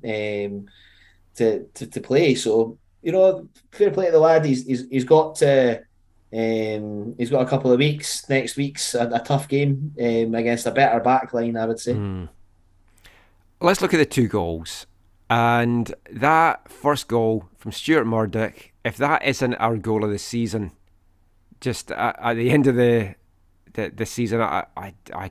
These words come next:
Speaker 2: can't wait to see what's gonna beat it. And the reason I'm saying that is not just from the strike, which was phenomenal,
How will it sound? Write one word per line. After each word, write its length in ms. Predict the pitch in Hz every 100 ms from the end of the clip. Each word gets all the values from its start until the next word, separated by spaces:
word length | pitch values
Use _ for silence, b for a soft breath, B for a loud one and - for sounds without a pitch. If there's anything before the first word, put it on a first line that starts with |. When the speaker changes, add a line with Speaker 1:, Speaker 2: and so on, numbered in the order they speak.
| -
Speaker 2:
can't 240 | 120 117
wait 220 | 117 139
to 80 | -
see 180 | 127 135
what's 160 | 123 117
gonna 200 | 117 104
beat 240 | 139 -
it. 140 | 107 b b b
And 120 | 120
the 60 | 131
reason 220 | 175 175
I'm 60 |
saying 220 | 147 131 117
that 240 | 117 85
is 120 | 107
not 280 | 120 160 160
just 160 | 147 -
from 160 | 117
the 80 | 98
strike, 460 | - - 120 98 -
which 160 | -
was 100 | 107
phenomenal, 720 | 98 104 101 131 117 95 82